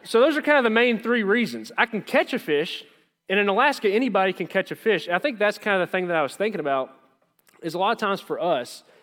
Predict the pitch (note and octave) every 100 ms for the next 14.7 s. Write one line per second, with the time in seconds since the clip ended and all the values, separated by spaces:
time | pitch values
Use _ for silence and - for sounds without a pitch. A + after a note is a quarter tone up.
0 | _ _ - A3 C#4+ G3+ G#3 - F#3+ G#3+
1 | F3+ - F#3+ E3 C#3 F3 F3 - D#3 -
2 | A#2+ - D#3+ - B2+ - F#3+ F#3 E3 -
3 | B2 - E3+ D3 C3+ B2 C#3+ C3+ A#2 C#3
4 | C3+ B2+ A2+ G2 C3 B2 C3 C3+ C3 -
5 | F#3 A#2+ C3 C#3 B2+ A2+ C#3+ D3+ A#2 -
6 | C3+ C#3 A#2+ B2 D3 C#3+ B2 C#3+ F3 C#3
7 | A#2+ A#2+ C3 A#2 - - _ _ _ _
8 | - C#3+ - D3+ C3+ C3+ - A2+ - D#3
9 | E3 B2 C#3 D3+ C#3+ D#3+ E3+ D#3+ A#3+ C4+
10 | - G#3 G3+ F3 F3 F#3 G#3 E3 B3 A#3+
11 | A3 F3 - E3+ - F2 _ _ _ _
12 | _ E3 D#3 C4 C4 G#3+ A3 D#3 E3+ G3
13 | F#3+ F#3 E3+ D3+ A#2+ E3+ D3+ A#2+ E3 G3+
14 | - G#3 F#3+ - F3 C3 F2